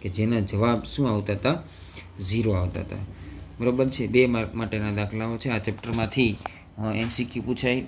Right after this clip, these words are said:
બે માર્કના દાખલાઓ પૂછાય અને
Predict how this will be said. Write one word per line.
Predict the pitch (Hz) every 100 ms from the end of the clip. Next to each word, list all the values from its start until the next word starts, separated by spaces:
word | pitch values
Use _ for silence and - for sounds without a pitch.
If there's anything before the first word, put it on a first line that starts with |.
| -
બે | 104 117
માર્કના | 113 117 123
દાખલાઓ | 117 117 117 120 120
પૂછાય | 120 117 127 131 135 - - -
અને | - 107 107 107